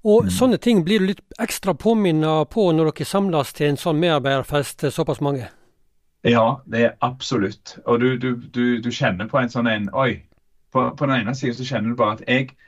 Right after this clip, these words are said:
Speaker 2: jeg er bare en, jeg er bare en liten bit av dette her. Og det, og det tar av noe av det trykket som vi kan kjenne på når vi står i.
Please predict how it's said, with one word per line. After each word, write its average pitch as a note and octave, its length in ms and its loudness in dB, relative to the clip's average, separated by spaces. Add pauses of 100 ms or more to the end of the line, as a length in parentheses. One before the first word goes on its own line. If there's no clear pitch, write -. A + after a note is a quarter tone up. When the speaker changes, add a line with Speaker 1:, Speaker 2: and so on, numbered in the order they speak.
(140)
Speaker 2:
jeg B2 220 0
er D3 120 0
bare A2+ 160 2
en, C3 260 -4
jeg A#2 160 -4
er D#3+ 60 2
bare B2 200 2
en C3+ 120 -2
liten B2+ 440 -2
bit D3+ 300 -2 (200)
av F#3+ 120 0
dette C#3 240 -4
her. G2+ 180 -2 (380)
Og B2 120 2
det, C#3 140 2
og C3+ 140 -4
det F#3 240 2
tar B2 280 2
av E3+ 140 2
noe A#2+ 160 -2
av C#3+ 100 -2
det D3 140 -4
trykket - 520 -4 (240)
som C#3 180 -4
vi C3+ 80 0
kan C#3 120 0
kjenne A#2+ 340 -2
på A2+ 220 0
når A#2 120 -4
vi B2 100 -4
står A2+ 320 -4
i. F#2 60 -8